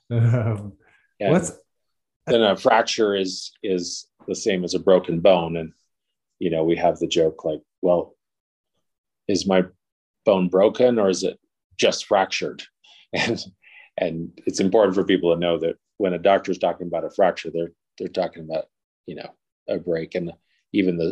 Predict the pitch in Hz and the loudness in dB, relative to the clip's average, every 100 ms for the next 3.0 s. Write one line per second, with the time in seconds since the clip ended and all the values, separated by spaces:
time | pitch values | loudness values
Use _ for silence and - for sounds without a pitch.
0 | - 104 87 - 90 92 90 87 85 85 | -4 -2 -2 0 -2 2 4 2 2 -2
1 | 78 82 78 78 76 78 - - - - | -2 -6 -4 -4 -6 -12 -8 -8 -8 -6
2 | - - - - - 87 87 92 87 | -6 -8 -16 -14 -8 -6 -4 -4 -6